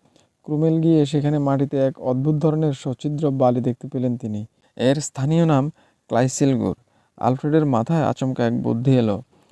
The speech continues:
আদি প্রাণী ডায়াটমের দেহাবশেষে এই বালি দিয়ে পুট্টি বানিয়ে তার মধ্যে নাইট্রোগ্লিসারিন ভরে দিলেই কাজ হাসিল। সে জিনিস ধাক্কা খেলে, এমনকি গরম করলেও বিস্ফোরণ হবে না।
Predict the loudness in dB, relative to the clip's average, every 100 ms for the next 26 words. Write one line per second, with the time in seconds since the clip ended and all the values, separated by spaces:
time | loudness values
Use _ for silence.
0 | -20 -6 -2 0 0 0 0 0 2 2
1 | 2 2 -2 -2 -2 0 2 2 0 -2
2 | -2 -2 -2 -2 0 2 2 2 0 -2
3 | -4 -14 -10 -6 -2 0 0 -2 -2 -2
4 | 0 -2 0 0 0 -4 -8 -6 -4 -2
5 | -2 -2 -2 0 0 0 -2 -2 -2 -2
6 | -6 -6 -8 -10 _ _ _ _ _ -6
7 | -2 0 0 0 0 -2 -4 -4 0 0
8 | 0 0 -2 -2 -4 -2 0 0 -2 -4
9 | -2 0 -2 -4 -6 -6 -4 -2 -2 -4